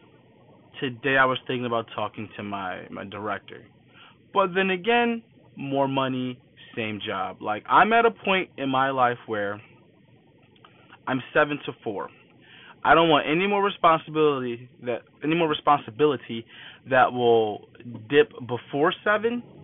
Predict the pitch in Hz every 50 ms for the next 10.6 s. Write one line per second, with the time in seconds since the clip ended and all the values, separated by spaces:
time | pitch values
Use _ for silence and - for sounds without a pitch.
0 | - - - - - - - - - - - - - - 123 135 156 170 165 156
1 | 156 156 156 151 156 151 151 147 139 135 123 - - 151 156 - - 180 175 165
2 | 175 175 175 180 185 185 - - - - - - 151 147 143 135 139 147 147 -
3 | 139 131 135 127 123 123 127 127 120 117 113 - - 127 127 127 120 - 120 110
4 | - - 113 98 95 - - 120 107 95 92 90 87 90 - - - - - -
5 | - - - - - - - - - - 143 143 147 185 226 208 226 226 214 196
6 | 196 185 180 175 170 147 185 208 202 196 208 208 202 - 220 214 220 226 233 226
7 | - - - 131 135 127 120 - - 123 135 135 135 127 120 117 113 113 110 113
8 | - 104 101 98 92 - - - - - - - - - - - - - - -
9 | 107 120 131 135 135 135 131 131 131 127 113 117 107 107 110 110 - - - 175
10 | 170 175 175 175 175 175 175 170 175 170 165